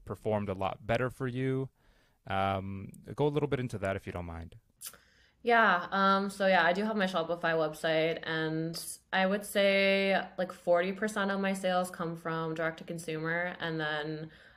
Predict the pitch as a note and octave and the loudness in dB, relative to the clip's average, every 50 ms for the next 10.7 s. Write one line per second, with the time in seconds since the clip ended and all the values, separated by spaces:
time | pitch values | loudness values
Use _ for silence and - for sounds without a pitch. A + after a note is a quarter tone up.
0 | _ - C#3+ D#3 D#3 D#3 D3+ D3+ C3 F2 - - - - _ _ _ - E3 E3 | _ -2 0 2 4 4 4 4 2 2 0 -4 -10 -18 _ _ _ -20 -20 -20
1 | - _ _ - F3 F3 F3 F3 E3+ E3 - E3 E3 E3 E3 E3 - D#3+ D#3+ - | -20 _ _ -8 -6 -4 -4 -2 -2 -2 0 0 0 0 0 0 -2 -6 -8 -6
2 | - D#3 B2 B2+ - - D3 D3+ D3+ - D#3 C#3+ D3 D3+ D3 - - D3+ D#3 D#3+ | -8 -8 -8 -6 -6 -8 -8 -8 -8 -6 -6 -6 -6 -6 -8 -8 -8 -8 -8 -6
3 | - F#3+ G3+ G#3+ A3 A#3 A#3 A#3+ A#3+ A3+ - F#3+ F3 E3+ D3+ - E3+ E3+ E3 E3 | -6 -4 -2 -2 0 0 -2 -2 -4 -6 -6 -2 0 0 2 2 0 0 0 -2
4 | E3 E3 E3 - E3+ D#3+ - - D#3+ - - D3+ D3+ D#3 E3+ F#3 G#3 F#3+ F3 - | -2 -4 -4 -4 -6 -4 -4 -4 -6 -4 -4 0 2 4 4 4 2 0 -2 0
5 | E3 D#3+ D#3 - - - E3 E3+ E3 D#3+ D#3+ D#3 D#3 D#3 D#3 D#3 D#3 D#3 - - | 2 2 2 0 0 -4 -6 -4 -2 0 0 0 0 0 0 0 0 -2 -4 -6
6 | - E3 E3 E3 E3 E3 - - E3 D#3 D3 C#3 D#3 D#3+ - E3+ E3 E3 E3 E3+ | -6 -4 -2 -2 -4 -4 -2 -2 0 2 2 0 0 -2 -6 -6 -4 -4 -2 -2
7 | E3+ F3 - - - - _ _ - E3 D#3+ D#3 D#3+ D3+ D#3 D3 B2 - - - | -4 -4 -8 -14 -20 -20 _ _ -8 -4 0 2 4 6 6 4 4 2 -2 -8
8 | - - D#3+ D#3 D#3+ F#3 G#3 B3 B3+ B3+ C4+ C#4 C#4 C#4 C#4+ C#4+ C#4+ B3 - D#3+ | -2 0 2 4 6 6 6 6 6 4 4 6 6 8 6 6 4 2 2 2
9 | D#3+ D#3+ D#3 D#3 D#3 D#3 D3 - E3+ E3+ E3 D#3+ E3 D#3+ E3+ E3 - F3 E3 D#3+ | 2 4 2 2 0 -2 -2 0 -2 -2 0 -2 -2 -2 -2 -4 -4 -2 -2 -2
10 | D#3+ E3 D#3+ D#3+ - D#3+ D3 D3 D3 D3+ D#3 D#3 D#3+ D#3+ | -2 -4 -6 -6 -2 -2 0 2 2 2 2 2 0 -4